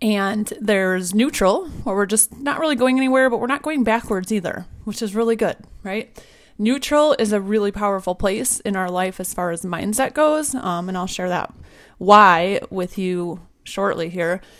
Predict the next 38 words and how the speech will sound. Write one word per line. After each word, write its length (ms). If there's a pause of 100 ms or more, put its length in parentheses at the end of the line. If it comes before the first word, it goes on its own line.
(280)
And 140
then 120
there's 280
reverse 680
or 160
resistance. 840 (260)
And 360
to 120
me, 280
that 380
is, 460
it's 180
useful. 680
It's 160
really 300
useful 680 (340)
to 280
be 180
able 220
to 120
have 460
the 120
reverse 400
function 580
on 380
a 60
vehicle, 360
right? 320 (760)
Uh, 300
it 80
would 100
be 80
pretty 180
hard 200
to 60
have 120
to 60
turn 400